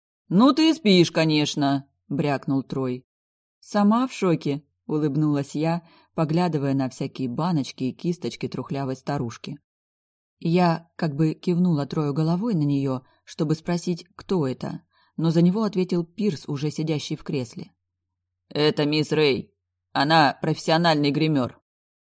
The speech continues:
"Была профессиональным гримером", исправила его старушка, голос которой оказался очень властным и мощным, совсем не под стать ее дряхленькой внешности. "И зови меня Мириам.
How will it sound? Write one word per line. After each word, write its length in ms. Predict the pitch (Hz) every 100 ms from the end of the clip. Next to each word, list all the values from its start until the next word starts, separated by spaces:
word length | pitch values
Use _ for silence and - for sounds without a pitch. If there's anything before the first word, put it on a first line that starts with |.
| _ _ _ _ _ -
"Была 540 | 214 208 240 240 247 -
профессиональным 1080 | 185 180 180 - 180 180 170 160 165 165
гримером", 760 | 165 170 165 156 143 151 156 - _ _ _ _ -
исправила 600 | 147 - 151 143 131 135
его 260 | 135 131
старушка, 840 | 131 - 131 147 175 - 131 131 -
голос 440 | 135 139 165 135 -
которой 360 | 139 143 143
оказался 520 | 135 147 143 143 -
очень 280 | 139 139 143
властным 540 | 131 147 175 - 151 143
и 140 | 160
мощным, 640 | 160 175 127 - - 113 - - -
совсем 640 | - 156 - - 202 160
не 100 | 147
под 220 | 139 135
стать 340 | - 185 175 143
ее 180 | 139 135
дряхленькой 640 | 139 143 - 131 131 135
внешности. 760 | 147 135 113 110 113 - - _ _ _ _
"И 180 | - 202
зови 360 | 190 196 247 269
меня 400 | 196 180 175 175
Мириам. 680 | 190 240 233 160 147 143